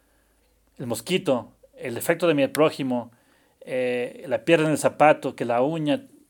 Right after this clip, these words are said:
que de to-, esto, Dios es, me está mandando eso, bendito sea Dios, qué alegría.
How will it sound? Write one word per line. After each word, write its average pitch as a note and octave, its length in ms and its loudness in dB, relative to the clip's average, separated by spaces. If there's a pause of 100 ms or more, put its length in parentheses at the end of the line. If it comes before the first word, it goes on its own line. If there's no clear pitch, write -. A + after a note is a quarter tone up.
(220)
que C3 160 -6
de B2 120 -6
to-, C#3+ 280 -10
esto, - 320 -6 (1000)
Dios C#3+ 380 2
es, - 200 -4
me C3+ 100 -10
está - 160 -6
mandando C#3 360 -2
eso, C3 180 -6
bendito A2 340 -12
sea A#2+ 160 -10
Dios, A#2 240 -8
qué - 140 -2
alegría. C3 560 -2